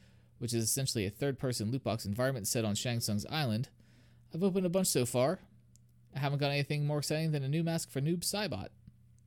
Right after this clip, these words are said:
The currencies don't end there.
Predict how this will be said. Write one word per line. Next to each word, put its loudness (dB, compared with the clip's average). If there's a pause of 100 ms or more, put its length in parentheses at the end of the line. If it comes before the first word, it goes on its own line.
(1300)
The -18
currencies 2
don't 6
end 4
there. 0